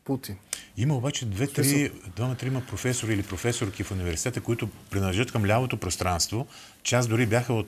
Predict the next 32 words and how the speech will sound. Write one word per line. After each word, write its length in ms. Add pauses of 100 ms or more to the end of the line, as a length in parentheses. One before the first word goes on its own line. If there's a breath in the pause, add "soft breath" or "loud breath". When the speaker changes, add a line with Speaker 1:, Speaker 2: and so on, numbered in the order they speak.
(140)
Speaker 2:
тия 300
евразийски 600
кръгове, 320
които 260
много 440 (260 loud breath)
категорично 760 (360 soft breath)
застанаха 440
срещу 360
войната 520
на 80
Путин. 320
И 60
няма, 360
няма 240
нормален 440
човек, 280
който 360 (420 loud breath)
да 120
застане. 420
Нали? 160
Само 240
някакви 260
Speaker 1:
Ами 80
те 100
ли 40
Speaker 2:
отрепки, 240
Speaker 1:
би 180
трябва 220
да 60
Speaker 2:
оттамъци. 120
Speaker 1:
са, 60
да, 200